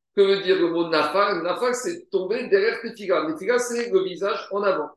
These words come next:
Mikal Amrou de Haïchaim, ils ont dit, Nafal et Panav Mikol Akriya Chayav, s'il est tombé en avant à cause du son du, du, de la pioche, il est Chayav. La Acharav, Mikol Akriya, Patour, Vézé, Vézé, Babor. Et dans les deux cas de figure, on parle qu'il est mort dans le bord. Et malgré tout, s'il est tombé sur le dos, il est Patour.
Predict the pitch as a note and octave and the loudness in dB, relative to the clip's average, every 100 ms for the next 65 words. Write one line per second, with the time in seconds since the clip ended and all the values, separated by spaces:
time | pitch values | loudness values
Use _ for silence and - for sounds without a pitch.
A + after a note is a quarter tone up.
0 | _ _ _ _ A#2+ B2+ E3+ G3+ F#3 E3+ | _ _ _ _ -14 -6 0 2 2 0
1 | G#3 F3+ F3 F3 E3+ F3+ D#3+ C#3+ B2 G#3+ | -2 2 4 4 2 -4 -4 -8 -4 2
2 | C4+ - D3 C3+ C#3 C#3+ B2+ C#3 C3+ C#3 | 2 2 0 0 0 0 -2 -6 -2 2
3 | C3 - C#3 C3+ B2+ - - C3+ C3 - | 2 0 -2 0 0 0 0 0 -2 -8
4 | G3+ D#3+ C#3 C3+ C#3 C#3 C3+ C#3 C3 - | -4 -4 -2 0 2 2 2 2 0 -2
5 | C3+ B2+ C3 D3 C#3+ B2+ C#3 B2+ - _ | -10 -12 -10 -6 -4 -2 -2 -4 -10 _
6 | _ B2+ C#3+ C#3 C3 B2 D3+ C#3+ C3+ B2 | _ -6 -2 4 4 6 6 6 4 2
7 | B2+ C3 E3 F3+ - - - _ B2 B2 | 2 4 6 6 4 -4 -14 _ -4 -2
8 | A#2 A#2 A#2 D#3+ G3+ E3+ C#3+ D#3 B2 A2 | 0 0 2 4 4 0 2 4 4 2
9 | A#2+ F#3+ D#3+ - G3+ A3+ F3+ D3 E3+ G3 | 0 2 0 -4 -2 -2 0 2 4 4
10 | D3 B2 F#3 F#3+ E3+ C#3+ D3 D3+ D3 _ | 2 0 2 4 2 2 0 0 -4 _
11 | _ C#3+ C#3+ C#3 C3+ F3+ D3 B2+ B2 E3 | _ -4 0 0 0 0 -2 -4 -2 0
12 | F#3+ D#3+ E3+ E3 D3+ C3+ C3 E3+ F3+ - | 0 2 2 2 -2 -2 2 2 2 -4
13 | - E3 F3+ - D3+ D#3+ D3+ C3 C3 - | -4 -2 0 -2 -2 0 2 0 0 -2
14 | B2 B2 C3+ C3 C3 B2+ G3+ - D#3 C#3+ | -4 -2 -2 -2 -4 -6 -12 -8 -8 -6
15 | C3 A#2+ A#2+ F3 F3 D3+ - - F#3+ - | -8 -8 -8 -6 -4 -6 -8 -6 -4 -4